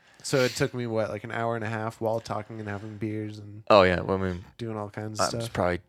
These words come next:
Speaker 2: distracting you more than helping.
Speaker 1: <laughs>
Speaker 2: And you still made short work of it.
Speaker 1: Yeah. And once you learn, you know, once you do it on an animal or two, it's really easy. So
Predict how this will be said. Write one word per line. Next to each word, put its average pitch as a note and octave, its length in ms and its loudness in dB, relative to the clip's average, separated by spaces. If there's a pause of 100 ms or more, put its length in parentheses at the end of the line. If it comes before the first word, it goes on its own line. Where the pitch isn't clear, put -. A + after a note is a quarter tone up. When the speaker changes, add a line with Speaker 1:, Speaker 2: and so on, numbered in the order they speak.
Speaker 2:
distracting F2+ 540 0
you F2 100 -6
more E2+ 180 -4
than D#2+ 80 -4
helping. E2+ 460 -4
Speaker 1:
<laughs> - 560 6
Speaker 2:
And F#2 260 -2
you F#2+ 80 -2
still A2+ 320 6
made F2 220 2
short D#2+ 180 -2
work F2 220 -4
of D#2+ 80 -8
it. E2+ 120 -6 (200)
Speaker 1:
Yeah. G#2+ 300 -2 (760)
And C3 380 -4 (400)
once G3+ 280 4
you G3+ 140 2
learn, C#3+ 420 2 (500)
you E3 80 -4
know, C3+ 120 2
once D#3 240 0
you F3 80 -2
do C#3+ 100 4
it B2+ 80 2
on A#2+ 140 0
an A2 100 -4
animal A2 380 -2
or G#2+ 100 -2
two, A2 260 -2
it's G#2+ 160 -6
really B2 240 0
easy. G#2+ 420 -4 (640)
So G2+ 360 -4